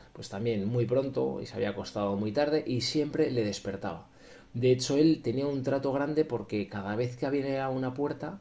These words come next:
cuando iba a entrar, antes de pa-, atravesar la puerta dejaba que, un instante para que pasase su ángel de la guarda. No era percibido por la gente, pero era una costumbre. Antes de saludar a una persona, primero saludaba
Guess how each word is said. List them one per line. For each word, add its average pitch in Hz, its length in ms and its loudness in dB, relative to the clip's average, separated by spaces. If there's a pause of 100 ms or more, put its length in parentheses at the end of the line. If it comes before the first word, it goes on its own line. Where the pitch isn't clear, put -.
(100)
cuando 113 260 -2
iba 131 120 2
a 139 40 0
entrar, 156 340 -2 (380)
antes 139 480 2
de 131 320 2 (760)
pa-, 117 120 0
atravesar 117 720 0 (500)
la 127 180 2
puerta 147 320 0
dejaba 127 420 -2
que, - 200 -8
un 135 140 -4
instante 143 420 0
para 123 160 0
que 117 80 0
pasase 113 320 -2
su 113 120 -4
ángel 120 320 -2
de 107 60 0
la 98 80 0
guarda. 98 380 -2 (100)
No 113 120 -2
era 117 180 0
percibido 127 460 0
por 151 120 -2
la 143 60 -2
gente, 151 300 -2
pero 110 180 -2
era 113 100 0
una 110 160 -2
costumbre. 98 520 -6 (560)
Antes 127 320 2
de 123 160 8
saludar 120 340 4
a 147 40 2
una 156 120 2
persona, 156 380 -2
primero 123 400 0
saludaba 123 580 0